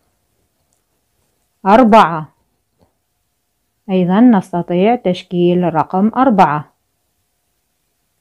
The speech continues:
أربعة.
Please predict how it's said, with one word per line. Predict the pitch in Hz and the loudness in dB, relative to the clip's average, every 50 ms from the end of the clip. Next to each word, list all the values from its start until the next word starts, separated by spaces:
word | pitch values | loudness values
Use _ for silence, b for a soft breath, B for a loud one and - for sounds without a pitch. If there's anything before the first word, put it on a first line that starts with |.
| _ _ _ _ _ _ _ _ _ _ _ _ _ _ _ _ _ _ _ _ _ _ _ _ _ _ _ _ _ _ _ _ _ _ _ _ _ _ _ _ _ _ _ _ _ _ _ _ _ _ _ _ 202 | _ _ _ _ _ _ _ _ _ _ _ _ _ _ _ _ _ _ _ _ _ _ _ _ _ _ _ _ _ _ _ _ _ _ _ _ _ _ _ _ _ _ _ _ _ _ _ _ _ _ _ _ 0
أربعة. | 214 240 220 170 190 160 143 139 131 135 - | 2 2 2 2 2 0 0 0 -2 -6 -10